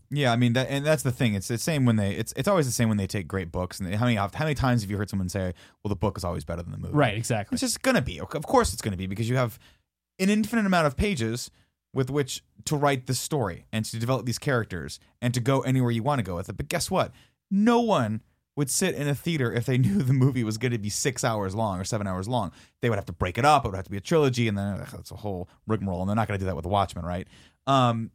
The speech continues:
Speaker 1: so you have two and a half hours really to capture people's attention and tell the story.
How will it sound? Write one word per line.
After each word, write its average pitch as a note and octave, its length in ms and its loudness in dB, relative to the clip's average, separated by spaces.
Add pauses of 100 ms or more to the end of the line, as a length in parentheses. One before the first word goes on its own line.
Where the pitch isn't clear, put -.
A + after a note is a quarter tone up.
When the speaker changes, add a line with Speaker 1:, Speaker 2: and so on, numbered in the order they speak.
Speaker 1:
so - 180 -2
you F#3+ 160 2
have A#3+ 200 4
two A3+ 180 2
and F#3+ 80 2
a E3+ 60 2
half C#3 260 0
hours A2 360 2
really A2 200 0
to G2 80 -2
capture F#2+ 340 -4
people's F2 520 -10
attention F2 460 -10 (220)
and G#2+ 140 -4
tell A2 180 -2
the E2+ 80 -8
story. D#2+ 440 -8